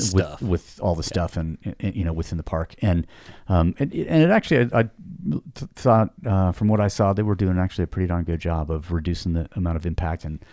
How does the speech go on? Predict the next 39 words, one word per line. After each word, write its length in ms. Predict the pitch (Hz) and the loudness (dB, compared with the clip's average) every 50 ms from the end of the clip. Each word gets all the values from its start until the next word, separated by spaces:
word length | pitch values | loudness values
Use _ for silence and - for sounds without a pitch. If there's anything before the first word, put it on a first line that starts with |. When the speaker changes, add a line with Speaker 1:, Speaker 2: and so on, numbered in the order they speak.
| - - - - - _ _ _ _ _ _ _ - | -20 -20 -20 -20 -20 _ _ _ _ _ _ _ -8
Speaker 2:
getting 180 | 117 101 - | -6 -6 -4
people 180 | - 98 87 85 | -4 -4 -4 -4
to 60 | 82 | -4
clean 240 | - - 92 85 82 | -4 -2 -2 -2 -2
up, 220 | 78 85 - _ | -4 -6 -8 _
clean 200 | - - 92 85 | -6 -4 -2 -2
up 120 | 82 - - | -2 -4 -6
after 180 | 76 - - | -8 -8 -8
themselves 400 | 85 80 82 - - 78 80 82 | -10 -10 -8 -8 -8 -8 -8 -8
and 80 | 85 82 | -8 -10
that 80 | 82 | -8
kind 140 | - 82 80 | -8 -8 -10
of 60 | 80 | -8
thing. 280 | - 82 80 80 85 82 - | -6 -6 -6 -6 -6 -8 -12
Speaker 1:
I 180 | - - - 87 | -16 -10 -8 -6
think 120 | 82 80 78 | -6 -6 -8
Speaker 2:
Um, 40 | - 135 139 | -10 -12 -12
Speaker 1:
by 60 | 156 | -12
and 120 | 165 156 151 | -10 -10 -10
large, 280 | 156 160 156 120 - | -8 -8 -8 -10 -10
people 260 | - - 139 - 131 131 | -10 -12 -8 -8 -8 -6
do, 200 | 131 127 123 - | -4 -4 -4 -4
like, 280 | - 110 107 - - - | -4 -8 -8 -10 -14 -12
there's 220 | 117 139 151 151 156 | -10 -10 -8 -6 -4
a 60 | 156 | -2
lot 220 | 151 156 160 151 | -2 0 0 0
of 140 | 120 - - | -2 -2 -4
poo-poo 480 | - - 131 117 - - 120 117 107 98 | -4 -2 -2 -2 -2 -2 -2 0 0 0
about 300 | 87 92 90 87 73 87 | -2 -2 -2 -2 -4 -6
how 80 | 90 | -8
people 360 | 90 - 107 98 104 92 - - - - | -8 -8 -8 -8 -8 -8 -10 -10 -12 -8
act 320 | - 95 95 98 - - - | -4 -4 -4 -4 -6 -8 -6
in 120 | 98 98 | -4 -2
and 120 | 95 92 90 | -2 -2 -2
out 140 | 90 90 | -2 -4
of 80 | 87 - | -6 -6
parks 400 | - 101 92 92 92 87 - - - | -4 -4 -2 -2 -4 -4 -8 -8 -6
and 240 | 90 92 90 87 92 | -4 -2 -2 -2 0
Speaker 2:
Yeah. 180 | 101 85 80 | 0 -2 -2